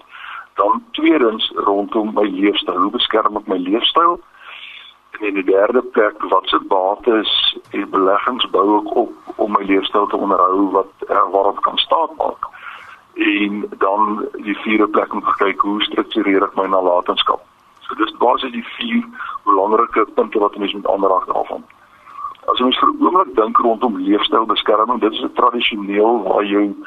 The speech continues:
versekeringsprodukte inkom rondom, uh, ro-, ro-, rondom by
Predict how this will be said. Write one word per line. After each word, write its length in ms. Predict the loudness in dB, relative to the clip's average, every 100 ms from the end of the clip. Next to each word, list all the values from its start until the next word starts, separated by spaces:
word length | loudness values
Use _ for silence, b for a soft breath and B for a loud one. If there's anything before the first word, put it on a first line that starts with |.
| B
versekeringsprodukte 880 | -12 -6 -4 0 0 -2 0 0 0 -4
inkom 300 | -4 -4 -2
rondom, 560 | -2 -4 -2 -2 -4 -12 B B B B -2
uh, 520 | 0 2 0 0 -2 -2 -4 -12 _ _ _ -20 -20 -12 -6
ro-, 120 | -4 0
ro-, 300 | 0 0 0
rondom 400 | 0 0 0 0
by 140 | 0